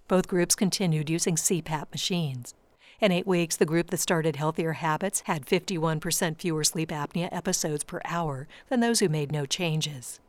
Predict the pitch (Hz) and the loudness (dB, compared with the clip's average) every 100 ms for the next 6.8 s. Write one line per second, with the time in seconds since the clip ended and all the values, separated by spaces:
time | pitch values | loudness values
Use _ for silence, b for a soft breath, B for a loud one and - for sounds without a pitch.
0 | _ B B B 233 - 202 196 - 180 | _ B B B 4 6 4 4 2 2
1 | 175 147 156 151 151 151 151 170 - 185 | 2 2 0 0 -2 -2 -2 -2 0 0
2 | 202 - 147 147 151 160 151 131 - 240 | 0 0 -2 0 0 0 0 -2 0 0
3 | 202 147 - 151 220 - B B - 190 | 0 -2 0 -2 -2 -8 B B -4 2
4 | 202 190 160 175 165 175 - 175 - 151 | 4 4 2 0 0 0 0 0 -2 -2
5 | 151 160 208 180 160 139 - 190 185 165 | 0 0 0 -4 -4 -4 -2 -2 -2 -6
6 | 143 - 135 190 180 139 123 - | -6 -6 -4 -2 -2 -4 -8 -12